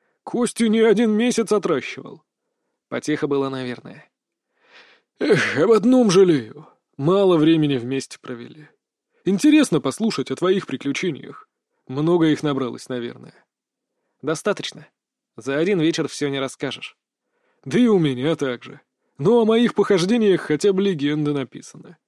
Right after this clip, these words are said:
Открывай любой учебник истории, и там буду я. Эх, столько сил,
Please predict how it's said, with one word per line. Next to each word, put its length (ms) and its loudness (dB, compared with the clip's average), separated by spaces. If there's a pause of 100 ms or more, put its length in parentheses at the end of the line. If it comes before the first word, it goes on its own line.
(280)
Открывай 460 2
любой 300 4
учебник 380 0
истории, 540 2
и 60 2
там 280 0
буду 220 4
я. 340 -2 (800)
Эх, 260 -4
столько 540 0
сил, 460 -16